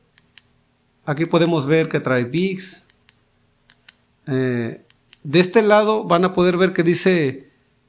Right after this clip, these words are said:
eh, reality, entretenimiento, naturaleza, infantil, deportes. Les digo, la aplicación, eh, trae mucha, mucha programación muy buena.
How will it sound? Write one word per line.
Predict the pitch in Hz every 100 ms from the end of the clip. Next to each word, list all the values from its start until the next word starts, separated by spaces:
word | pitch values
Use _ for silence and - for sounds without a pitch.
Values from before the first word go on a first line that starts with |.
| 214
eh, | 151 143 147 143 143 143 139 147 -
reality, | 170 147 170 190 190 208 208
entretenimiento, | 185 160 156 147 143 160 185 190
naturaleza, | 180 160 147 135 135 170 185 185 180 175
infantil, | 165 147 139 127 170 185 190
deportes. | 151 143 160 185 185 180 170 - - _ _ _ _ -
Les | 165 156
digo, | 208 202
la | 180
aplicación, | 170 170 170 190 208 185
eh, | 165 160 151 135
trae | 180
mucha, | 190 185 190 170 139 127 113 - - _ _ _ _ _ _ -
mucha | 165 185
programación | 185 180 160 151 147 185
muy | 202
buena. | 208 247 196